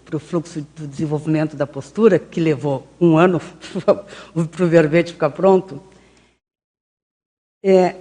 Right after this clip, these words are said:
esses investimentos nas reciclagens, eles ajudaram a qualificar a assistência. Porque na medida que eu fui fazendo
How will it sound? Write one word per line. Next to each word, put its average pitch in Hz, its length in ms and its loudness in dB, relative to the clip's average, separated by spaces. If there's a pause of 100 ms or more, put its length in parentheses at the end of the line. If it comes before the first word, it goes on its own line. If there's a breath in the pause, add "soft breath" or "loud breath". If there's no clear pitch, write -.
esses 302 320 0
investimentos 202 760 4
nas 156 180 0
reciclagens, 175 1040 0
eles 165 460 -2
ajudaram 165 880 2 (160)
a 151 140 -6
qualificar 160 540 -2
a - 20 -2
assistência. 131 680 -6 (320)
Porque 156 220 -4
na 170 80 4
medida 165 420 0
que - 160 -2
eu 247 80 4
fui 233 220 -4
fazendo 151 580 0